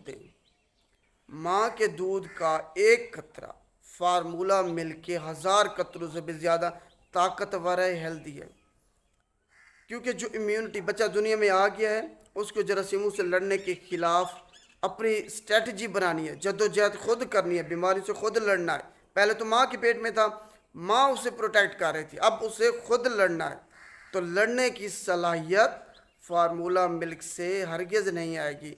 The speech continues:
वो आएगी जब बच्चा माँ का दूध पिएगा। एंटीबॉडीज माँ के दूध से ही बच्चे में मुंतकिल होंगी, जरासीमों से लड़ने की ताकत, सलाहियत।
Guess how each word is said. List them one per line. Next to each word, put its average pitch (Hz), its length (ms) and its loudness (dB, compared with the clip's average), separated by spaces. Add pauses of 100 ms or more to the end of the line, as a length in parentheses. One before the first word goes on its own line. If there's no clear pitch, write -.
(520)
वो 190 320 0
आएगी 185 560 0
जब 165 300 0
बच्चा 190 380 -2
माँ 185 320 2
का 208 120 -2
दूध 175 300 -4
पिएगा। 160 360 -8 (500)
एंटीबॉडीज 196 1000 0 (880)
माँ 175 380 -2
के 180 80 -4
दूध 160 320 -12
से 170 160 -10
ही 190 160 -4
बच्चे 175 360 -6
में 160 120 -6
मुंतकिल 151 560 -10
होंगी, 143 360 -14 (420)
जरासीमों 165 560 -4
से 160 200 -4
लड़ने 160 480 -4
की 165 200 -10
ताकत, 160 640 -6 (260)
सलाहियत। 170 720 0